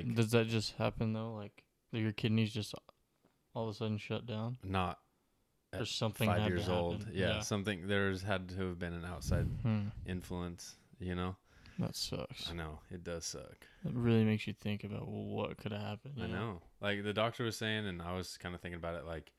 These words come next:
Speaker 1: well, if, if the neighbor had, like, let's say the neighbor had rat poison, and a rat ate the poison and came across to here, and
Speaker 2: That's
Speaker 1: he
Speaker 2: what
Speaker 1: ate the rat, and,
Speaker 2: that's
Speaker 1: like,
Speaker 2: what I thought, yeah.
Speaker 1: So,
Speaker 2: Hmm.
Speaker 1: 'cause, like, I was reading about certain things that cause kidney failure and, like,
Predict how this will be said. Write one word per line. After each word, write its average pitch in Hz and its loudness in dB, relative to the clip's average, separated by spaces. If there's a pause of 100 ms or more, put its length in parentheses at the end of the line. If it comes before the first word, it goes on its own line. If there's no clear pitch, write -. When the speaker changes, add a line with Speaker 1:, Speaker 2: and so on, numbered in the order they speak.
(400)
Speaker 1:
well, 104 0
if, - -8
if 92 -6
the 92 -4
neighbor 90 -2
had, 85 -2
like, 78 -6
let's 85 -8
say 92 -4
the 85 -4
neighbor 82 -4
had 82 -6
rat 85 -6
poison, 82 -10 (140)
and 80 -10
a 87 -8
rat 82 -4
ate 87 -12
the - -10
poison 82 -8
and 80 -12
came 85 -8
across 87 -8
to 85 -8
here, 85 -4
and - -4
Speaker 2:
That's 113 0
Speaker 1:
he 104 4
Speaker 2:
what 110 8
Speaker 1:
ate 107 0
the 87 -2
rat, 85 -4
and, 87 -4
Speaker 2:
that's - 0
Speaker 1:
like, - 0
Speaker 2:
what - -
I 110 4
thought, 110 -2 (100)
yeah. 110 -2 (180)
Speaker 1:
So, 85 -4 (480)
Speaker 2:
Hmm. 135 2
Speaker 1:
'cause, 120 6
like, 92 0 (400)
I 95 0
was 92 0
reading 101 2
about 85 -2 (160)
certain 98 -4
things 92 -4 (720)
that 90 -8
cause 87 -4
kidney 95 -2
failure 80 -10 (380)
and, 87 -6
like, 80 -6